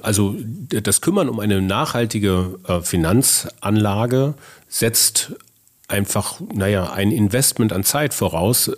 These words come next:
ähm, das zu prüfen. Also es wird mir jetzt nicht abgenommen. Ich bin schon noch in der Pflicht, das zu tun. Ein, ein allgemeingültiger Standard, sagen wir so, wie eine Ernährungsampel oder sowas, alles auf grün, ähm, den gibt es so noch nicht.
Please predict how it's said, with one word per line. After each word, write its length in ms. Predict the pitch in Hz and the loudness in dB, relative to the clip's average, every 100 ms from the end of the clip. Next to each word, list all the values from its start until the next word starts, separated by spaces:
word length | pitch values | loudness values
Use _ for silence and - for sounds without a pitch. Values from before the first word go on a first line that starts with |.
| - | 0
ähm, 460 | 104 101 104 - | 2 2 2 0
das 240 | 107 101 - | 0 2 2
zu 120 | 131 | 0
prüfen. 380 | - 160 - 80 | 2 0 0 -4
Also 220 | 90 101 | -2 -2
es 100 | 87 | -2
wird 200 | 117 - | -2 2
mir 80 | 117 | 2
jetzt 240 | 107 - | 2 2
nicht 240 | 107 - | 0 0
abgenommen. 500 | 104 - 123 123 151 | -6 -2 2 4 2
Ich 140 | 135 - | 0 0
bin 120 | 123 | 0
schon 200 | - 131 | 2 2
noch 100 | 120 | 2
in 100 | 113 | 2
der 100 | 107 | 0
Pflicht, 280 | - 117 - | 0 0 2
das 160 | - | 2
zu 80 | - | 2
tun. 380 | 107 131 160 196 | 2 4 4 2
Ein, 260 | 101 107 104 | 2 2 2
ein 300 | 101 101 98 | 2 2 2
allgemeingültiger 1080 | - 117 120 101 107 127 113 120 117 107 | 0 0 2 2 2 2 4 2 2 0
Standard, 600 | 98 - 107 135 147 147 | 0 0 2 2 2 0
sagen 320 | 131 107 107 107 | 0 2 4 4
wir 80 | |
so, 200 | 101 101 | 4 2
wie 140 | 98 107 | 2 2
eine 240 | 101 107 | 2 2
Ernährungsampel 840 | 101 110 139 120 - 107 104 120 | 2 2 4 2 2 0 2 2
oder 220 | 98 104 104 | 2 0 2
sowas, 340 | 117 127 131 | 2 2 0
alles 220 | 110 110 | 0 2
auf 160 | 107 101 | 0 -2
grün, 400 | 113 117 131 151 - - - - - | 0 4 4 2 -2 -12 -12 -14 -4
ähm, 300 | 107 113 107 | 0 0 0
den 220 | 120 123 | -2 -2
gibt 180 | 139 - | -2 -2
es 100 | - | 0
so 160 | 135 | 0
noch 180 | 127 135 | -2 -2
nicht. 360 | 131 - - | -2 -4 -8